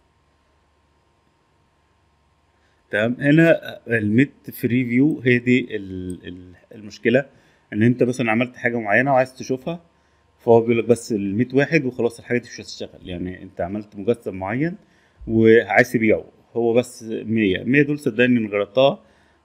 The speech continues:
في موقع آخر خلصوا أثناء التجربة، يعني أنت بتجربها وبتجربها على جهاز تاني وبتجربها مع أصحابك وكده،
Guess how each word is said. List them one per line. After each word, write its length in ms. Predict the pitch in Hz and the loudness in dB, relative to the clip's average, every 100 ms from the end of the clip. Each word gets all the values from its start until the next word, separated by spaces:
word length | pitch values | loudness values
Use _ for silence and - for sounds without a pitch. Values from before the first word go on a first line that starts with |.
| _ | _
في 120 | 104 | -14
موقع 540 | 101 98 120 120 104 | -8 -2 0 2 0
آخر 320 | 139 165 160 - _ _ | 0 -2 -4 -6 _ _
خلصوا 320 | _ 175 175 156 | _ -2 2 0
أثناء 220 | - 156 | 2 0
التجربة، 440 | 151 117 117 98 - _ _ _ _ _ _ | 2 4 4 2 -8 _ _ _ _ _ _
يعني 280 | - 92 95 | -6 -4 -4
أنت 160 | 104 110 | -10 -16
بتجربها 500 | 98 104 107 113 117 | -2 2 2 6 6
وبتجربها 420 | 110 98 104 107 | 6 0 6 8
على 140 | 98 | 8
جهاز 240 | 98 107 - | 2 -12 0
تاني 320 | 117 117 120 | 2 4 2
وبتجربها 500 | 104 92 98 107 110 | -2 -4 -2 2 0
مع 140 | 98 | 0
أصحابك 500 | 87 - 123 131 123 | -8 4 4 6 2
وكده، 360 | 104 147 156 | -2 -4 -4